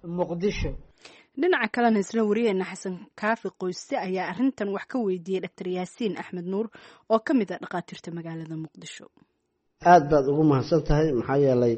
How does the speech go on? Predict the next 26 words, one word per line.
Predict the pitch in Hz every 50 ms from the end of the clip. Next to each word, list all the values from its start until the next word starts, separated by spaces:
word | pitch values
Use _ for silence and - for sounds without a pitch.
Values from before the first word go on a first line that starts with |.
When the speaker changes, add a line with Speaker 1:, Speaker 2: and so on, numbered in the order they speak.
| - - - - - - - - -
Speaker 3:
arrinta | - 123 127 135 160 151 139 - - -
faqriga | - - - 147 123 120 120 107 110 117 - - -
iyo | 110 110 104 - - - - - -
cudurrada | - 135 143 139 147 143 165 147 131 110
guud | 104 110 127 123 107
ahaanba | 107 98 - 127 131 123 107 104
waa | 98 107 110 113
wax | 117 117 - - - - - -
aad | - 131 123 101 110
muhiim | 120 117 110 107 107
u | 101 101 -
ah. | - - - - - - - - - - - - -
Haddii | - 156 175 196 233 226
aad | 160 156 143 -
fiiriso, | - 143 143 127 - - - 143 131
aad | - - 135 - -
iska | - - - 190
hilmaanto, | 160 147 127 120 117 120 - 131 120
Afrika | 110 123 135 - - - - 123
aad | 104 -
iska | - 131
hilmaanto, | 127 120 107 101 90 87 - - - - - -
aad | 107 107 107
America | 104 113 127 147 160 156 135 117 - - -
aad | 104 -
fiiriso, | - - - - - - - - - -